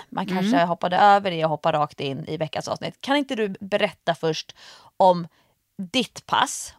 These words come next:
Speaker 1: och sen så kan jag kontra med det som fick bli min variant, för jag kunde inte copy-pasta helt.
Speaker 2: Ja, eh, absolut. Eh, och det är då ett intervallpass som jag hittade på som lämpar sig väldigt bra för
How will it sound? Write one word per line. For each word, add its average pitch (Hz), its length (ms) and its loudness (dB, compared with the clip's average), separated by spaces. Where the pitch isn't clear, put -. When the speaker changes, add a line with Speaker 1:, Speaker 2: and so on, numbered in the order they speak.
Speaker 1:
och 190 180 -2
sen 185 280 2
så 196 120 -10
kan 175 200 -4
jag 196 240 4
kontra 175 600 2
med 165 380 0
det 175 200 -2
som 185 180 -8
fick - 240 -6
bli 175 460 -4
min 202 420 0
variant, 160 360 2
för 175 80 0
jag 175 60 -2
kunde 190 340 -4
inte 202 300 -4
copy-pasta 160 580 -6
helt. - 460 -4
Speaker 2:
Ja, 175 400 4
eh, 190 260 4
absolut. 190 500 0
Eh, 180 160 0
och 208 80 2
det 214 160 2
är 190 60 6
då 175 160 6
ett 170 160 2
intervallpass 208 880 4
som 220 240 -2
jag 202 220 6
hittade 220 300 0
på 202 260 0
som 214 160 0
lämpar 175 260 2
sig 165 260 -4
väldigt 156 420 -4
bra - 180 -8
för 147 400 -6